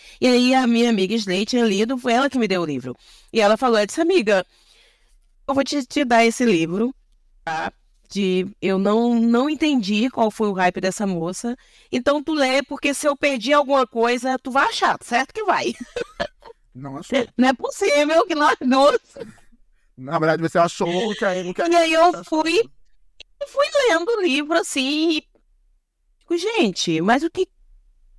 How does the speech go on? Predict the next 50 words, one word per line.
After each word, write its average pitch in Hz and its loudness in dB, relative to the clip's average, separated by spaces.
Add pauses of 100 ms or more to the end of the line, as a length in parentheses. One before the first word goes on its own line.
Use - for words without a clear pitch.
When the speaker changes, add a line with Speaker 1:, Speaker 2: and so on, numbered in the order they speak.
(920)
Speaker 1:
por - -20
que 415 0
que - -8
isso 392 -2
aqui 294 0
ganhou, 269 2
por 240 -10
que 370 -8
que 349 -8
essa 370 -2
mulher 254 2
ganhou 220 0
o - 2
Nobel? 170 -2
É, 175 0 (280)
as, 202 0
as 214 0
outras 285 0
coisas 240 -2 (540)
tem 240 0
que - -6
ser 262 0
muito 214 -2
fodástica, 349 -2
então. 226 -8 (520)
Speaker 2:
Ai, - -20
fiquei - -20
curioso. - -20
Speaker 1:
Eu 302 4
ainda 311 2
quero 311 0
ler 190 0
mais 202 2
um 226 -4
ou 240 2
dois 202 0
dela, 147 -2
porque 208 -2
assim, 170 0
eu 180 0
não 214 -2
posso, 208 2
eu 220 0
não 233 0
quero 226 0
ficar 208 -6
com 208 -6
essa 202 -6
impressão 190 -2
aqui, 180 -4